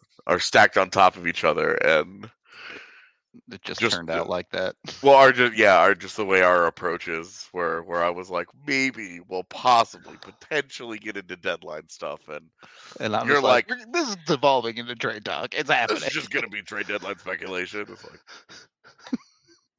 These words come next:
Speaker 2: <laughs>
Speaker 1: great.
Speaker 2: Well, you can't avoid it. Just accept it, all right? <laughs> Not,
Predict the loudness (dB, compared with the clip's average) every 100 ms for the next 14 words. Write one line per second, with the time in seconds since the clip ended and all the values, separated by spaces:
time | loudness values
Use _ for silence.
0 | _ -16 -10 -8 -6 -6 _ _ _ _
1 | -16 -14 -14 -18 -20 _ _ _ _ _
2 | -20 -20 -16 -16 -2 -2 0 -2 -4 -4
3 | -6 -12 -14 -12 -8 -6 -6 -8 -10 -4
4 | -2 -2 -6 -14 -18 -18 -20 _ _ _
5 | _ _ _ _ _ _ _ _ _ _
6 | -8 2 2